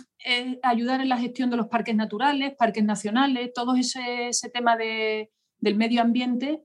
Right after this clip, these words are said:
Me encantaría darle un tipo de gestión diferente con los animales mucho más al alcance de las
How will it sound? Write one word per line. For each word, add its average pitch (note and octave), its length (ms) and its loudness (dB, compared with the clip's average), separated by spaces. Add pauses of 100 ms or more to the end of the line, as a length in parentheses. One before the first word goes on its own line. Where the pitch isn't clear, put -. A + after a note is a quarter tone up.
Me G#3+ 140 2
encantaría G#3+ 920 0
darle A3 440 -4
un A#3 160 0
tipo A3+ 240 0
de A3 80 0
gestión A3 400 0
diferente A3+ 760 0
con G3+ 360 0
los G3 120 -2
animales A3 440 0
mucho B3+ 260 0
más B3 300 2
al A#3 160 0
alcance A#3+ 560 -4
de A3+ 420 -4
las A3+ 120 -4